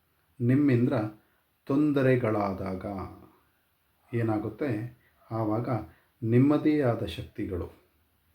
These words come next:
ಬೇರೆಯವರ ಮೇಲೆ ಪ್ರವೇಶ ಆಗುತ್ತೆ.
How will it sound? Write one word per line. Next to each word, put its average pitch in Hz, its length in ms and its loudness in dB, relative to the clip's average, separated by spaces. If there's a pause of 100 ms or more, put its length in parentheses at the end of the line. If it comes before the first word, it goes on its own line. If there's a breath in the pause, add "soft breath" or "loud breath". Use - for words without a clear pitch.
(500)
ಬೇರೆಯವರ 117 640 4
ಮೇಲೆ 95 320 -4
ಪ್ರವೇಶ 95 480 -10
ಆಗುತ್ತೆ. - 420 -18